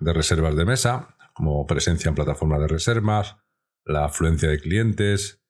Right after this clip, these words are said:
el espacio disponible en el local para las reservas, tem-,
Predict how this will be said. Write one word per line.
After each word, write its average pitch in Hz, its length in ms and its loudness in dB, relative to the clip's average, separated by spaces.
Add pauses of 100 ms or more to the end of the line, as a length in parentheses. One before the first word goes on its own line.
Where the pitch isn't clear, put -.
(200)
el 73 140 -2
espacio 87 480 0
disponible 78 760 2
en 78 80 0
el 78 100 2
local 80 280 0
para 78 180 0
las 73 60 -2
reservas, 104 720 -2 (400)
tem-, 98 340 2